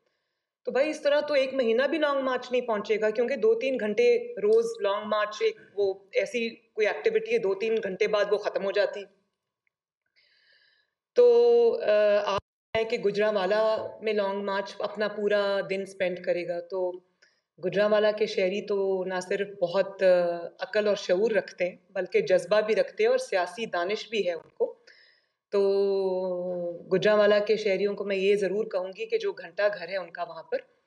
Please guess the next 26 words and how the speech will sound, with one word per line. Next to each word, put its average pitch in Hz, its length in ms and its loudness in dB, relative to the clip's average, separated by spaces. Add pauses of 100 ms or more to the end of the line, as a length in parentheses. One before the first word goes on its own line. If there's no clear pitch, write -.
(480)
उस 196 200 -8
पे 220 100 6
ज़रा, 202 340 2
जो 208 120 2
घंटा 208 340 0
घर 202 160 -2
पे 208 140 -2
घड़ी 180 280 -2
लगी 180 240 -2
हुई 175 180 -6
है, 226 120 -8 (440)
उसकी 202 300 -4
ज़रा 190 180 2
हिफाजत 180 480 0
करें, 220 260 0
क्योंकि 196 280 -2
घड़ी 175 280 -6
चोर 175 300 -2
जो 165 120 -2
है, 180 80 4
वो 180 220 0
गुजरांवाला 165 560 0
में 156 260 -10 (520)
फिर 185 100 2
रहा 151 140 -2
है। 147 60 -14